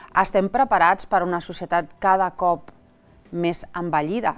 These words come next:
més activa, que arriba també, eh, en, en aquesta edat, però ho, ho, estem preparats o anem molt endarrerits, eh,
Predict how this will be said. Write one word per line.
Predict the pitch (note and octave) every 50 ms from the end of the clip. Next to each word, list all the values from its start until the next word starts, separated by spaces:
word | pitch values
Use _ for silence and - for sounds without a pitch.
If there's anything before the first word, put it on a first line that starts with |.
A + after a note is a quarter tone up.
| - _ _ - - - - - _ - F3+
més | F#3 G#3+ A#3 B3
activa, | G#3+ - - - C4 C4+ G3+ D#3 D#3 -
que | E3
arriba | D#3 E3 E3 E3 E3+ E3
també, | - D#3 D3+ D#3 D#3 D3
eh, | D3+ F#3+
en, | A#3+ B3+ G3
en | E3 D#3+ - - E3 D#3
aquesta | D#3 D3+ E3+ D#3+ - E3+
edat, | D#3+ E3+ F#3 F#3
però | G3 F3+ - - -
ho, | F3+ E3+ E3 E3+ - -
ho, | E3 C#3 - - -
estem | F#3+ - - F#3 G3
preparats | - C4 A#3 - F#3+ G3 A#3 - - - - -
o | G3+ G3 F#3+
anem | F3+ F#3+ G3 G3 G3 G3 F#3+
molt | F#3+ F#3+ F#3+ F#3+ F#3 F3+ F3 - - - - - - - _ _ _ -
endarrerits, | G3 G3 G3 G3 F#3+ - F3+ E3 D#3 D3 C#3+ - - -
eh, | - -